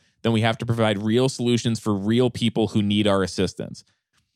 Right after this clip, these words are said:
Granted, this was after literal weeks of saying that they did not have to do that.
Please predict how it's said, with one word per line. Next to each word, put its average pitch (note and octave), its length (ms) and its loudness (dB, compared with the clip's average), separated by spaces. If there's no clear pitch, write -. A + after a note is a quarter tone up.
Granted, B2+ 400 0
this A2+ 120 0
was G#2+ 160 2
after G2 640 0
literal G#2+ 440 2
weeks G#2 280 -2
of G2 100 -2
saying G#2 200 0
that F#2+ 200 -2
they G2+ 120 2
did F#2+ 200 -2
not F#2 200 0
have A#2 200 -2
to D3+ 80 -6
do D3+ 160 2
that. E3+ 300 -2